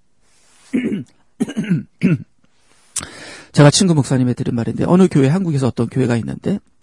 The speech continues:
그 목사님이 "와, 교회가 왜 이렇게 부흥이 안 될까?" 즉, 부흥, 영적인 부흥을 얘기하는 거죠.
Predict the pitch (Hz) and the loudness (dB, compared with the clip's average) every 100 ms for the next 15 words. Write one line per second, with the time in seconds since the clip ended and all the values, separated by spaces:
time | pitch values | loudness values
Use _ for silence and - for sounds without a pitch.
0 | - 165 143 - 127 120 190 - _ _ | -4 0 0 0 -2 -2 -4 -4 _ _
1 | _ _ _ _ _ - - - - - | _ _ _ _ _ -20 -20 -14 -6 -4
2 | - - 202 240 226 165 147 - 139 113 | -4 4 8 8 8 6 4 -2 -2 0
3 | 113 117 123 - _ _ _ _ _ _ | -2 -6 -10 -18 _ _ _ _ _ _
4 | _ - 156 165 143 107 92 - - - | _ 6 8 8 4 0 -6 -8 -12 -14
5 | - _ 165 - 156 165 160 156 131 143 | -20 _ -6 2 4 6 4 4 4 4
6 | 202 233 117 131 127 120 110 - - - | 4 4 2 0 0 0 -2 -6 -10 -18
7 | - | -18